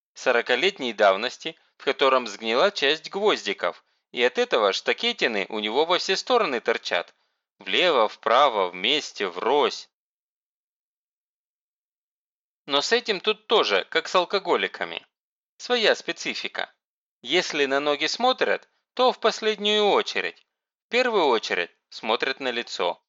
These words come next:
Вижуал, вот что здесь главное. Вижуал, то бишь лицо. А у меня всё нормально, и вижуал, и ноги. И что мне ещё нравится во внешнем виде моих ног –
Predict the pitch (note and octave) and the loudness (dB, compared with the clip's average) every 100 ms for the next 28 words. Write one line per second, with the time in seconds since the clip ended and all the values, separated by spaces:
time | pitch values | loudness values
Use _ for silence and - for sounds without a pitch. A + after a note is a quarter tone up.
0 | _ _ _ _ _ G#3 A#3 C3 G#2 F2+ | _ _ _ _ _ -4 -2 0 0 0
1 | - - G3+ A3+ - C3+ G#2 A2 F#2+ G#2 | -4 -6 -2 -2 0 -4 -4 -6 0 2
2 | F2+ E2+ E2 - _ _ _ _ _ F#3 | 2 0 -12 -14 _ _ _ _ _ -6
3 | B3 F#3 A#2 F#2+ F2 F3 E3+ D#3+ - G#3 | -4 0 2 2 0 -6 -4 -4 -4 -4
4 | - - F#2 - _ _ _ _ _ _ | -4 0 0 -2 _ _ _ _ _ _
5 | _ _ _ _ _ _ _ _ G2+ G#2 | _ _ _ _ _ _ _ _ 0 0
6 | G2+ G2 G#2 C#3+ - A#2+ G2+ B2+ G3+ A3+ | 0 0 0 0 -2 -2 2 2 2 0
7 | A2+ F#2 E2+ - G#2+ G2+ G#2+ C3+ G#3 G3 | 0 -2 -6 -6 -6 -2 0 0 2 2
8 | F#3+ - G3+ A#3 C3+ F2+ E2+ - _ _ | 0 -4 -4 0 0 -2 -8 -12 _ _
9 | _ _ _ G#2+ - C3 A#2 A#2 A2+ A2+ | _ _ _ -6 0 0 0 -2 -2 -2
10 | - B3+ A3 D3+ B2 - A2+ B2+ C#3 A#2+ | 0 0 2 2 0 -2 0 0 0 -6
11 | B2+ B2 C3 A2 G#2+ G#2+ G#2 B2+ F#2+ - | -6 -10 -8 -6 -6 -6 -8 -4 -2 -2